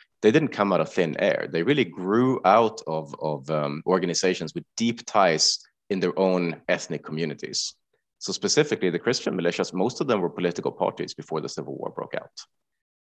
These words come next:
And so when the civil war breaks out, these are not militias that sort of come into an area where they have no ties to the people that, that, that live there.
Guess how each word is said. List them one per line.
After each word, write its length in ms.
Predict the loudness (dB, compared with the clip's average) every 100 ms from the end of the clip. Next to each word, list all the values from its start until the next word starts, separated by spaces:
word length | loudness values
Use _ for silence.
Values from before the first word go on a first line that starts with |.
| _
And 120 | -6 0
so 120 | 2
when 220 | 4 4
the 80 | 4
civil 280 | 2 0 0
war 120 | -2
breaks 340 | -2 -4 0
out, 260 | 0 0 -4
these 220 | -4 0
are 100 | 2
not 220 | 2 0 -2
militias 460 | -4 0 -2 -2
that 180 | -2 -2
sort 140 | -2 -4
of 100 | 0
come 220 | 0 2
into 240 | 0 -2
an 80 | 0
area 300 | 2 2 0
where 100 | -2
they 100 | -4
have 120 | -4
no 140 | -4 -4
ties 340 | 0 0 0
to 100 | -8
the 100 | -14
people 320 | -12 -8 -6
that, 200 | -6 -6 -6
that, 180 | -8 -8 -8
that 180 | -6 -2
live 160 | 0
there. 220 | 2 2